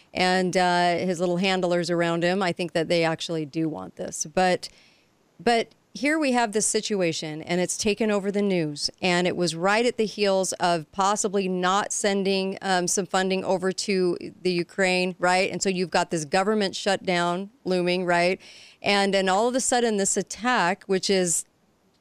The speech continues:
bizarre timing, okay? Just kind of weird timing because, again, they were not provoked into that kind of violence. I mean, it, that was, that was top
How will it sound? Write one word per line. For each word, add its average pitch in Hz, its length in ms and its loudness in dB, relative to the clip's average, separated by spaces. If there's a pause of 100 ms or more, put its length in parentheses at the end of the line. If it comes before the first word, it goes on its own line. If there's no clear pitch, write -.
(160)
bizarre 226 420 2
timing, 202 760 0
okay? 202 440 2
Just 202 240 -4
kind 220 260 0
of 269 100 2
weird 262 360 0
timing 269 480 2
because, 190 440 0 (460)
again, 247 640 2 (300)
they 208 100 4
were 196 180 2
not 262 360 2 (360)
provoked 233 840 0 (420)
into 247 540 2
that 208 240 2
kind 214 300 0
of 202 120 2
violence. 170 960 0
I 214 100 2
mean, 226 320 2
it, - 240 -2 (200)
that 262 180 2
was, 269 220 0
that 269 240 2
was 262 180 0
top - 340 -2